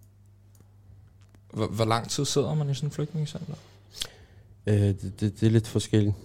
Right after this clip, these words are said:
Speaker 1: Okay.
Speaker 2: Ja.
Speaker 1: Hva-, hva-, hvad var din historie? Du, du flygtede fra Iran af? Kom du op med din familie, eller hvordan, hvordan var processen?
Speaker 2: Øh, ja, jeg flygtede i to tusind og tretten, øh, dengang jeg var sådan,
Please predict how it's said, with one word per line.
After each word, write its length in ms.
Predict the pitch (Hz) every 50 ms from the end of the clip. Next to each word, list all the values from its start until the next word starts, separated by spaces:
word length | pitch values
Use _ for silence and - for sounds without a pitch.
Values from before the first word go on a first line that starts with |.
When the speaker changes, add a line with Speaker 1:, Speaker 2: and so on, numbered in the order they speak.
| - - - -
Speaker 1:
Okay. 260 | 123 131 - - 135 135 - -
Speaker 2:
Ja. 140 | - - 92
Speaker 1:
Hva-, 840 | 101 107 - - - - - - - - - - - - 120 117 110
hva-, 160 | 95 113 120 110
hvad 120 | 120 120 120
var 120 | 123 123
din 200 | 120 127 123 120
historie? 340 | 127 127 123 - 120 117 117
Du, 200 | 120 131 127 120 -
du 40 | 135
flygtede 340 | - - 139 131 - - 139
fra 100 | - - -
Iran 340 | 131 135 135 139 139 131
af? 160 | 131 131 131 123 - - - - - - - - - - -
Kom 200 | - - 117 117
du 200 | 117 120 113 101
op 120 | - - 123
med 80 | 120 110
din 60 | -
familie, 640 | - - 104 120 131 143 151 147 131 131 131 120 113
eller 200 | 110 113 113 113
hvordan, 360 | 113 117 117 120 117 120 117 -
hvordan 260 | - 120 117 117 120 120
var 80 | 117
processen? 480 | 113 - - 107 110 110 107 107 107 107
Speaker 2:
Øh, 60 | 104 127 - - - -
ja, 180 | 110 110 107 101 - - - - - - -
jeg 100 | 101 -
flygtede 580 | - - 113 117 110 - 117 113 110 98 98 101
i 240 | 101 101 98 98
to 220 | 95 - - 117 113
tusind 280 | - 113 113 110 110 104
og 100 | 98 -
tretten, 380 | - - 98 104 - 110 107 101 - - - - - - - - - - - - -
øh, 200 | 82 80 82 - - -
dengang 340 | - 87 90 92 92 90 90 87
jeg 80 | 90
var 200 | 90 90 85 82
sådan, 320 | 85 - - - 87 85